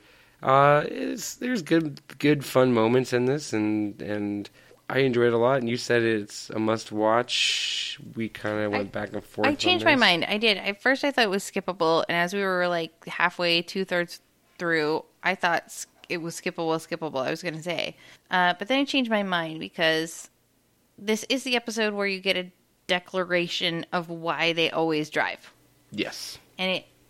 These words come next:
Speaker 2: to my knowledge, does not come back again, and it's like, okay, this is why they always drive.
Speaker 1: He doesn't
Speaker 2: This
Speaker 1: like
Speaker 2: is
Speaker 1: flying.
Speaker 2: why a baby is baby,
Speaker 1: Yeah.
Speaker 2: because he is terrified of flying.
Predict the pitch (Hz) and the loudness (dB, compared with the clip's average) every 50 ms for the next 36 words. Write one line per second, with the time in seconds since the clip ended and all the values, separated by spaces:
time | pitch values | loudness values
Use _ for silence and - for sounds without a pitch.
0 | _ _ _ _ _ - 214 208 208 214 220 214 247 277 302 294 262 220 208 202 | _ _ _ _ _ -6 -4 -2 -2 -2 -2 0 0 0 2 2 0 2 2 0
1 | 190 190 - 190 180 175 190 180 175 180 - - 180 175 165 160 160 170 180 - | 0 -2 -4 -8 -8 -2 -2 -2 -2 -2 -4 -6 -6 -6 -6 -6 -8 -8 -6 -6
2 | 262 262 262 330 330 320 320 320 294 - 208 202 196 196 - 196 185 - - - | -8 -6 -2 -2 0 2 0 0 0 -2 -2 -2 -4 -4 -4 -4 -4 -4 -4 0
3 | - 262 196 160 175 196 208 - 220 208 - 202 185 175 175 175 165 151 151 156 | 0 0 0 2 -2 -4 -2 -2 -6 -2 2 4 4 6 6 4 2 2 0 -2
4 | 170 - 262 294 320 240 - - - - - - 202 208 208 220 208 196 - 190 | -2 -2 0 0 2 0 0 0 -4 -4 -2 -2 -2 -2 -2 -4 -4 -2 0 2
5 | 185 190 190 185 175 175 175 165 160 151 147 156 - - 262 277 277 220 185 160 | 4 4 4 4 4 4 2 2 2 0 -2 -4 0 0 0 0 2 0 0 0
6 | 156 156 156 170 - - - - - - - - _ _ _ - 208 196 - 196 | 0 0 0 -2 -4 -8 -14 -20 -20 -20 -20 -20 _ _ _ -6 -6 -4 0 2
7 | 170 160 156 160 160 - - - - _ - - 208 185 175 - - - - 160 | 2 4 2 0 -4 -8 -14 -16 -18 _ -8 -4 -2 -2 -2 -4 -8 -8 -4 -4
8 | 156 - - - 104 110 165 - - 202 214 214 202 180 156 151 143 151 | -4 -4 -4 -4 -6 -6 -6 -6 -4 -2 0 2 2 2 2 0 -4 -8